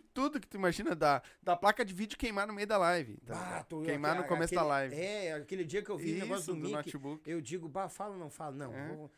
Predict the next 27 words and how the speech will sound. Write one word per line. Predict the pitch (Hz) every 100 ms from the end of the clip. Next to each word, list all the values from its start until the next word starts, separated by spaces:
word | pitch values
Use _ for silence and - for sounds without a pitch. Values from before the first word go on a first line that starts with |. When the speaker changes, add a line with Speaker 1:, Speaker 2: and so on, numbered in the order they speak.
| -
Speaker 2:
aí | 147
deu | 160 185
uma | 208
chamadinha. | - 190 240
Speaker 1:
Não, | 330
mas | 311
sabe | - 233
que | 233
foi | 254
um | 233
erro? | 214 247 208 - - - - _
Ah, | 156
depois | 160 165 175 220 202
eu | 170
vendo, | 147 220 262 160 -
Speaker 2:
Ah. | 156
Speaker 1:
realmente | 175 226 254 339
tava | - 151
errado. | 123 117 92 _ _ _ _ _ _ _ -
Speaker 2:
É? | 139 214 247 151
Speaker 1:
Sim, | - 226 262 233
porque | 208 202 196 185 170 _ - - _ -
tá | 165
vendo | 208
esse | 208
cabo | - 180 160
aqui? | 156 202